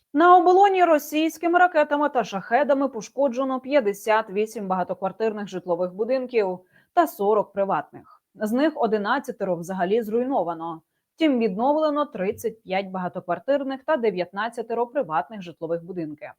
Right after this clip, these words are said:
На Дарниці пошкоджено сорок сім багатоповерхових житлових будинків та вісімдесят п'ять приватних. З них шестеро будинків взагалі зруйновано. П'ятеро власників розбомблених домівок отримали житлові сертифікати її відновлення, а один власник отримав грошову компенсацію.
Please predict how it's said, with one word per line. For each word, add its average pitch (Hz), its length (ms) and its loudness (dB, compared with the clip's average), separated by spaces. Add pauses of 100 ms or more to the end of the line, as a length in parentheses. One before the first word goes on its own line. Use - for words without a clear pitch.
(500)
На 330 140 4
Дарниці 294 500 6
пошкоджено 262 680 2
сорок 254 380 2
сім 262 260 -4
багатоповерхових 220 840 0
житлових 214 400 -2
будинків 294 580 -6
та 320 120 0
вісімдесят 220 680 -6 (100)
п'ять 196 240 -2
приватних. 208 600 -2 (240)
З 247 100 -4
них 349 220 2
шестеро 320 460 2
будинків 285 480 -4
взагалі 165 420 -8
зруйновано. 160 520 -10 (520)
П'ятеро 262 340 6
власників 254 560 4
розбомблених 254 600 0
домівок 294 440 -2
отримали 247 440 -2
житлові 202 360 -8
сертифікати 233 720 -4
її 240 160 -4
відновлення, 254 680 -2
а 214 120 -2
один 202 320 -4
власник 254 440 0
отримав 214 400 -8
грошову 190 400 -12
компенсацію. 175 1000 -10